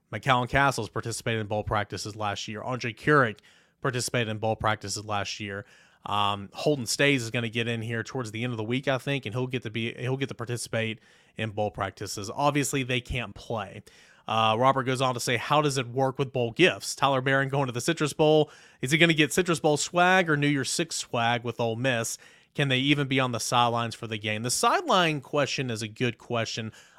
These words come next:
I would assume no. I'll follow up on that. I would assume they can't be on the sideline. As far as swag, I don't know. I would assume that Tyler Barron and McDonald and Danico Slaughter,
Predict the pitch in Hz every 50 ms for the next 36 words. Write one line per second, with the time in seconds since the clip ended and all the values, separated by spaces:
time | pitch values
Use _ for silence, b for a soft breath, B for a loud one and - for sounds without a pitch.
0 | B _ _ - 233 302 330 294 233 175 147 - - - - - 151 147 139 123
1 | 110 107 110 110 110 117 113 104 98 95 90 - 69 71 - _ _ _ _ _
2 | _ _ _ _ _ _ _ 156 185 240 277 - - - 226 220 202 185 165 151
3 | 139 135 131 - 120 107 107 104 101 95 95 - - - - _ - 147 196 240
4 | 247 208 160 135 - - - 156 151 143 131 120 113 - - 143 135 127 113 113
5 | 107 104 101 98 - - 113 104 104 101 104 107 104 104 101 - b b b b
6 | b b b b - - - 262 285 247 170 - - - - 151 170 170 151 131
7 | 120 113 110 107 107 - - _ _ _ _ _ _ _ _ _ - 127 123 110
8 | 98 95 95 92 92 - - _ 156 165 175 160 139 117 - - - 175 175 170
9 | 165 160 156 139 131 110 - - 135 135 131 123 117 127 127 131 131 131 131 131
10 | 131 131 - 113 107 110 113 - _ - 127 113 110 - 139 139 147 147 143 139
11 | 139 135 135 123 107 104 101 117 120 127 117 - 107 - - - 135 135 131 131
12 | 131 127 123 120 b